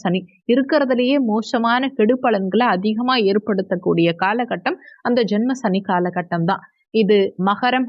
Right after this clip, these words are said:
கும்பம்னு கிடையாது, எல்லா ராசிகளுக்கும் பொருந்தும். மகரம், கும்பம்னு செப்பரேட்டா சொல்றதுக்கு என்ன காரணம்னா, நிறைய பேர் சொல்லலாம், "சனி பகவான் தன்னுடைய சொந்த வீடாச்சே, சொந்த வீட்டுக்காரருக்கு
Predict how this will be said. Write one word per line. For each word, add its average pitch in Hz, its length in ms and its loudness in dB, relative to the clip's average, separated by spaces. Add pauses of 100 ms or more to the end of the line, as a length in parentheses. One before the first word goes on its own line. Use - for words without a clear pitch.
(100)
கும்பம்னு 269 500 0
கிடையாது, 202 460 2 (300)
எல்லா 233 240 2 (120)
ராசிகளுக்கும் 214 840 0
பொருந்தும். 190 480 0
மகரம், 220 380 0 (100)
கும்பம்னு 240 480 -2
செப்பரேட்டா 262 580 0 (200)
சொல்றதுக்கு 220 500 0 (100)
என்ன 208 260 -2
காரணம்னா, 196 520 -2 (400)
நிறைய 247 300 4
பேர் 269 340 0
சொல்லலாம், 208 360 2 (200)
"சனி 262 280 -2
பகவான் 269 420 0
தன்னுடைய 214 440 2
சொந்த 233 380 0
வீடாச்சே, 196 520 0
சொந்த 247 360 0
வீட்டுக்காரருக்கு 226 760 0